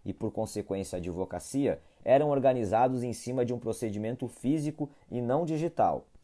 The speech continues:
É o mesmo contexto no qual havia uma série de tarefas e compromissos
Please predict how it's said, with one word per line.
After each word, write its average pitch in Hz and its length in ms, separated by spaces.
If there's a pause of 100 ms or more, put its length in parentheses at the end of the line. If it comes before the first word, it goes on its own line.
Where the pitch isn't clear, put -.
(300)
É 92 120
o 92 80
mesmo 151 380
contexto 135 580
no 127 140
qual 110 240
havia 101 240
uma 104 180
série 127 360
de 139 100
tarefas 113 540
e 117 40
compromissos 104 800